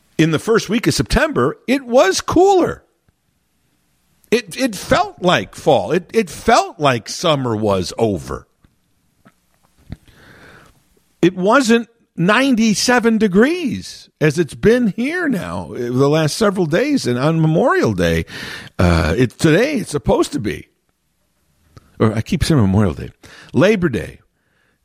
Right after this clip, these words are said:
You know, in the high nineties. That's crazy. It, it, it, when we went back to school, it was, it was the, it was the end of summer in many ways. And,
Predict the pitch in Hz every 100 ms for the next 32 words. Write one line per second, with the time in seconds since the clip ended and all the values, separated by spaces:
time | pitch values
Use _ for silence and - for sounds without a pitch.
0 | - 196 98 110 135 120 170 220 220 151
1 | 208 349 330 92 107 233 - - - 320
2 | 427 349 127 - - 233 - 233 196 214
3 | 185 185 170 220 311 269 254 233 240 233
4 | 220 - - 240 269 135 135 - - -
5 | - - - - _ - _ - - 190
6 | 202 190 131 - 190 190 147 139 139 139
7 | - 156 160 113 139 131 127 - 165 247
8 | 269 220 - 220 220 233 254 277 - _
9 | _ _ _ _ _ _ _ - 175 170
10 | 202 240 240 226 277 294 120 - 190 190
11 | 190